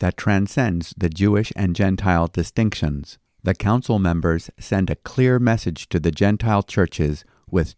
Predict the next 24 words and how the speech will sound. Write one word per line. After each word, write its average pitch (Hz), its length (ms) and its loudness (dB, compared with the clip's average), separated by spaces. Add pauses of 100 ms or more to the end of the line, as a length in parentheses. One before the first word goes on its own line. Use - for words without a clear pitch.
two 139 160 4
commands 120 600 2
and 87 160 0
two 120 200 2
concessions. 82 880 0 (480)
The 87 80 -6
two 156 140 2
commands 131 520 4
forbade 113 420 2
sinful 123 380 0
practices 90 840 0
which - 220 -2
were 85 100 2
prevalent 95 500 2
among 90 460 2
the 87 100 -2
Gentiles, 76 720 -2 (400)
sexual 95 560 0
immorality 87 880 2
and 92 140 -2
idolatry. 80 800 -2 (680)
The 170 80 0
two 117 200 4
concessions 87 760 0